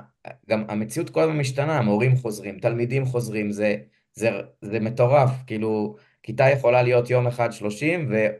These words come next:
ושבועיים למחרת שלושים ושישה תלמידים, כי שישה תלמידים החליטו שהם, המשפחות החליטו שהם חו-, משנות מיקום, וחוזרות לכיוון הגליל העליון. וככה גם מורים שמתווספים,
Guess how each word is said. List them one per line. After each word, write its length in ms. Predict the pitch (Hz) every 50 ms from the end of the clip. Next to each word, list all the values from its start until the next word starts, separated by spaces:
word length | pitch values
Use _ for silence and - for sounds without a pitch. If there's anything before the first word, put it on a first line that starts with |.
| - - -
ושבועיים 480 | - - - 110 107 123 131 143 139
למחרת 460 | 131 127 123 120 - 113 120 131 131 127
שלושים 320 | - 113 107 107 117 117
ושישה 320 | 120 123 120 - 127 120
תלמידים, 420 | 117 120 113 113 120 127 170 180 143
כי 100 | 139 127
שישה 280 | 131 127 127 - 156
תלמידים 360 | - - 151 147 156 143 151 143
החליטו 280 | 131 139 147 131 147
שהם, 300 | 131 131 135 123 120 127 - - _ _ _ _ _ -
המשפחות 500 | 101 110 120 123 - 123 127 151 151 135
החליטו 460 | 123 135 139 143 127 147 143 139 - - - - -
שהם 260 | - 123 120 117 110
חו-, 260 | - - 92 - - _ -
משנות 540 | 67 80 110 107 104 120 120 135 135 131
מיקום, 460 | 127 113 113 123 - 165 180 180 180 165 - _ _ _ _ _ -
וחוזרות 800 | 90 104 113 113 - - - - - 113 107 107 113 131 131 131
לכיוון 400 | 127 117 - 110 104 107 113 110
הגליל 340 | 107 104 101 101 101 101 98
העליון. 420 | 92 90 92 95 92 85 87 87 - _ _ _ _ _ _ _ _ _ _ _ -
וככה 400 | 104 104 107 104 120 120 120 117
גם 180 | 107 107 101
מורים 280 | 104 104 104 131 147 147
שמתווספים, 920 | 131 151 143 139 131 127 - 107 123 123 - - - 135 131 131 127 127